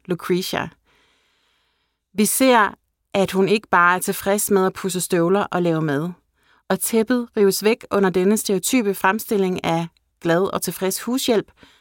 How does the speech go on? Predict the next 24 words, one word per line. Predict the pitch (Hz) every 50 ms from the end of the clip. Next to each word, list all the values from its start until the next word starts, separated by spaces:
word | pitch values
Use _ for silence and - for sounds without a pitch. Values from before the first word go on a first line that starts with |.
| _ _ _ -
da | - 208 202 - -
Hearst | 208 208 226 226 - - - _ -
myrder | 185 185 185 190 202 208 233 226 220 - _
hendes | _ - 202 190 185 180
søn. | - - 175 165 165 165 165 _ _ _ _ _ _ _ _ _ _ _ _ _ _ _ _ _ _ _ _ _ _ -
Det | 226 220 208
er | 196
en | 190 190 180 -
ret | 170 190 - - - _ _
grundig | - - 185 196 202 226 233 285 285 - - -
dekonstruktion | 226 233 - - 247 220 208 - - 165 - - 196 190 180 170 170 - -
af | - 190
en | 190 185 185 180
meget | 175 160 151 160 196 202
hyppig, | 185 - - 233 226 - 262 254 247 _ _ -
racistisk, | 262 262 - - - 254 247 - - 277 262 - - - _ _ -
misogyn, | 196 190 180 - 196 175 - - 254 247 226 208 196 190 _ _ _ _ _ _ -
tykfobisk | - - - 226 - - - 277 285 262 233 - 208 190 - - - _
stereotyp | - - - 226 202 185 175 - - 262 233 202 - - _ - - _ _ _ _
på | - 220
film | 208 - - 240 220 202 180 170 170 _ _ -
og | 180 190
T | - - -
V. | 196 165 156 165 -